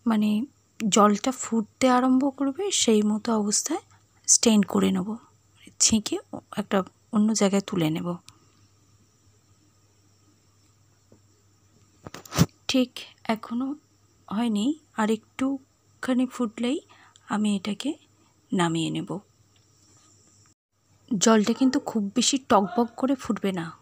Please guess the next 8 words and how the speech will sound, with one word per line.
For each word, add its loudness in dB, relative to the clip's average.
কারণ 0
তাহলে -2
পটলটা -2
সেদ্ধ -2
টাইপের 0
হয়ে -4
যাবে। -6
আমি 2